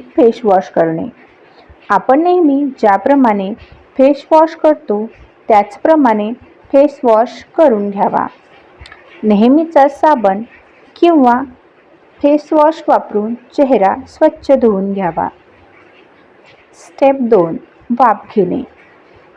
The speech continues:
क्लीनअप करण्याच्या दुसऱ्या स्टेपमध्ये त्वचेला स्टीमिंग करायचे आहे. त्वचेला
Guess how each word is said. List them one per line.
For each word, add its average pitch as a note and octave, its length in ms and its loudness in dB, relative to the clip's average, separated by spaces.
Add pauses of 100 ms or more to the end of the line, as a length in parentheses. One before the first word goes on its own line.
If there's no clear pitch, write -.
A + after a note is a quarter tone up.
(120)
क्लीनअप B3+ 540 2 (220)
करण्याच्या C#4+ 720 0 (140)
दुसऱ्या A3 480 0
स्टेपमध्ये D#4 720 0 (500)
त्वचेला C#4 600 2
स्टीमिंग B3+ 760 0
करायचे G3 580 0
आहे. F3+ 320 -2 (1000)
त्वचेला C#4 600 2